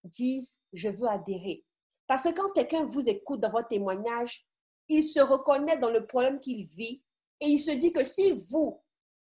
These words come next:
vous avez été comme lui à souffrir d'un challenge financier et qu'aujourd'hui que vous dites que vous êtes capable d'avoir mille euros, deux mille euros, cinq mille euros par mois, alors je vous suis. Vous avez témoigné,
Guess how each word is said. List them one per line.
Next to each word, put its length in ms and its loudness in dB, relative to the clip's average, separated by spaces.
vous 160 0
avez 220 4
été 220 -2
comme 260 2
lui 400 -2
à 140 -2
souffrir 840 -4
d'un 160 2
challenge 340 0
financier 680 -6
et 120 4
qu'aujourd'hui 540 4
que 120 2
vous 180 -4
dites 340 0
que 80 0
vous 160 2
êtes 140 -2
capable 500 -4
d'avoir 420 4
mille 320 2
euros, 240 4
deux 200 0
mille 200 0
euros, 180 6
cinq 220 -4
mille 160 0
euros 220 2
par 240 -6
mois, 280 0
alors 340 2
je 180 -6
vous 220 -8
suis. 500 -10
Vous 140 0
avez 240 2
témoigné, 760 0